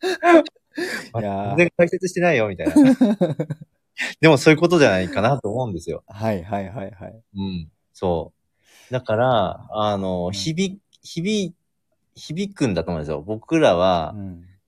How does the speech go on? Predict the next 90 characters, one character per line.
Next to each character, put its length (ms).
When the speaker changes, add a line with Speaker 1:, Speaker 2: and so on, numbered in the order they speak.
Speaker 1:
あ 160
の、 80
人 220
の 140
声 240
を 240
こ 140
う 40
自 140
分 140
に 80
響 280
か 100
せ 120
な 140
が 120
ら、 380
Speaker 2:
う 40
ん 40
う 40
ん 20
う 400
ん。 260
Speaker 1:
あ 300
の、 320
あ 120
い-、 160
話 320
し 40
た 140
相 160
手 120
に 120
も、 540
そ 160
の 80
な 100
ん 20
か 80
響 340
き 120
み 160
た 120
い 40
の 120
が、 380
Speaker 2:
う 60
ん。 360
Speaker 1:
そ 120
の、 240
自 160
分 200
の 120
声 180
が 80
響 300
く 100
っ 40
て 180
い 120
う 60
感 240
覚、 260
ミ 140
ニ 120
カ 120
ウ 60
ン 40
セ 120
リ 80
ン 60
グ 80
っ 20
て。 180
Speaker 2:
う 40
ん 40
う 20
ん 40
う 20
ん 40
う 20
ん 20
う 80
ん 80
う 60
ん 0
う 0
ん 20
う 1160
ん。 260